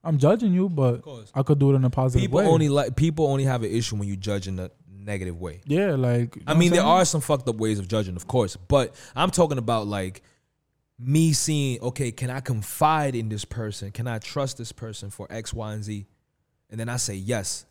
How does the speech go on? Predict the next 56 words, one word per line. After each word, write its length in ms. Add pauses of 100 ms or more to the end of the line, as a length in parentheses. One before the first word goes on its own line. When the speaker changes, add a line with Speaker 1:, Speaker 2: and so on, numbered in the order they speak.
(140)
Speaker 2:
I 120
know 160
that 100
I 60
can 140
trust 240
this 100
person." 460
And 180
then 140
they 80
Speaker 1:
But 60
if 80
Speaker 2:
fucking 160
Speaker 1:
you 60
do 160
have, 360
like, 200
a 80
negative 420
judgment, 540
I 80
feel 160
like 200 (280)
nobody 460
should 180
ever, 220
like, 260 (280)
say 260
that. 220 (840)
Speaker 2:
What 100
do 40
you 60
mean? 240 (200)
Speaker 1:
Like, 220
if, 140
you 80
know, 140
if, 120
if 320
I'm 100
judging 240
somebody, 400
like, 180
in 80
a 40
bad 240
way, 280 (160)
Speaker 2:
Okay. 180 (240)
Speaker 1:
like, 140
nobody 340
should 240
say 200
that 140
to 140
anybody. 480